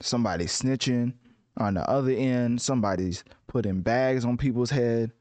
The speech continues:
which I'ma let you find out what that means. And then on the women's side of hip hop, people are being accused of stealing concept art.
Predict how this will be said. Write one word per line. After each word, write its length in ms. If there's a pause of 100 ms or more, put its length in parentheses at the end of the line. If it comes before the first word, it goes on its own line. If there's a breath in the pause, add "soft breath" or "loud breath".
(160)
which 400
I'ma 200
let 180
you 80
find 260
out 120
what 80
that 180
means. 340 (440 loud breath)
And 200
then 400 (300 loud breath)
on 140
the 60
women's 360
side 240
of 60
hip 220
hop, 280 (800)
people 300
are 80
being 380
accused 760
of 200
stealing 640 (420)
concept 640
art. 280